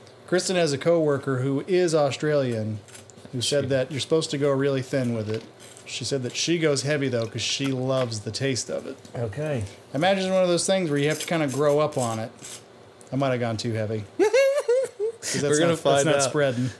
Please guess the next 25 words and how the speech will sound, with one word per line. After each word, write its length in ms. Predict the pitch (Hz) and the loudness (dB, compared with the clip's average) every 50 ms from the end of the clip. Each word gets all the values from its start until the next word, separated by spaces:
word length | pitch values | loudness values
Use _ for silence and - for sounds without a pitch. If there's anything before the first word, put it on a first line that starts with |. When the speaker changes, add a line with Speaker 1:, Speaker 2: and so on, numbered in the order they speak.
| - - - | -14 -10 -2
Speaker 2:
Yeah, 200 | 107 107 107 107 | 0 2 2 2
well, 220 | 104 113 123 131 135 | 2 2 2 4 4
let's 200 | 139 151 147 - | 4 2 0 0
just 180 | 160 147 - | -2 -2 -2
start 280 | - - 131 127 123 - | 0 2 2 2 0 0
with 200 | 117 110 101 - | -4 -6 -2 0
that 240 | 113 113 110 110 - | 0 0 2 2 0
bite. 280 | 104 95 90 90 95 - - - - - - - - - - - - - - - - - - - - - - - - - - - - - - - | 0 0 0 0 -4 -6 -12 -20 -20 -20 -20 -20 -20 -20 -20 -20 -20 -20 -20 -20 -20 -20 -20 -20 -20 -20 -20 -20 -20 -20 -20 -20 -20 -18 -12 -10
Speaker 1:
Now, 120 | 110 110 113 | -6 -4 -4
what 80 | 127 | -2
I'm 100 | 135 139 | -2 0
gonna 180 | 147 143 135 127 | 0 0 0 -2
do 260 | 123 131 135 135 135 | -2 -2 0 0 0
is 100 | 123 117 | -2 -2
try 220 | - - 139 139 | -2 -2 0 0
and 120 | 139 135 135 | 0 0 0
even 260 | 139 143 143 143 143 | 0 -2 -2 0 0
this 220 | 139 135 135 - | -2 -2 -2 0
out, 300 | 143 139 135 131 135 139 - - - - - | 0 0 2 0 -2 -4 -6 -12 -20 -12 -6
and 160 | 170 143 135 | -4 -2 0
then 80 | 131 123 | 0 0
I'll 100 | 120 110 | -2 -2
slice 360 | - - 139 139 139 135 - | -2 0 2 2 2 0 -2
this 200 | - 139 131 - | -4 -4 -4 -4
toast 460 | - - 147 147 143 131 - - | -2 -2 0 0 0 0 -4 -8